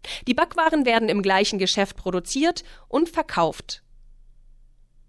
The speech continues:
Beide Läden sind gute Beispiele dafür, wie Beteiligung in Form von politischem Konsum aussehen kann.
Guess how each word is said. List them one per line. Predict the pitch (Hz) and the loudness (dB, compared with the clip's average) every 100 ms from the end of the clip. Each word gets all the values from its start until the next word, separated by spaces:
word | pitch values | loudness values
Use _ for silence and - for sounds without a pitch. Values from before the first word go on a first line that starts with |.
| - - | -20 0
Beide | 226 349 359 | 4 4 4
Läden | 233 240 294 233 | 4 4 2 2
sind | 202 196 185 | 2 0 0
gute | 254 311 269 | -2 -2 0
Beispiele | 190 214 262 226 190 | 2 2 2 0 0
dafür, | 185 185 - 226 220 175 | 0 0 0 0 0 0
wie | 233 339 | 0 2
Beteiligung | 339 - 226 269 262 269 262 | 2 2 2 2 2 0 0
in | 196 | -2
Form | 190 - 214 262 | -2 0 2 2
von | 262 226 | 0 -2
politischem | 214 220 254 285 - 220 | 0 0 0 0 -2 -2
Konsum | 208 190 185 240 285 285 | -2 -2 0 0 0 0
aussehen | 196 214 208 185 165 165 | 0 0 0 0 -2 -4
kann. | 175 160 160 | -6 -6 -10